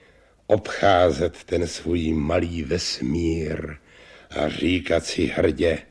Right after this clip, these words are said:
„Hé, ten je můj. Tady jsem pánem a vladařem já. Ani zimy,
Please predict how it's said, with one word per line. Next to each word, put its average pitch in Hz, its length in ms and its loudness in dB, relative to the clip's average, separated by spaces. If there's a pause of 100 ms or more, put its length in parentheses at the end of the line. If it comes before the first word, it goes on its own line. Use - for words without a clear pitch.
(280)
„Hé, 80 1080 -8 (560)
ten 67 280 -2
je 69 320 -2
můj. 82 800 2 (1000)
Tady 87 280 -2
jsem 85 360 0
pánem 98 840 4
a 90 120 2
vladařem 90 800 0
já. 101 680 4 (800)
Ani 117 400 2
zimy, 107 840 2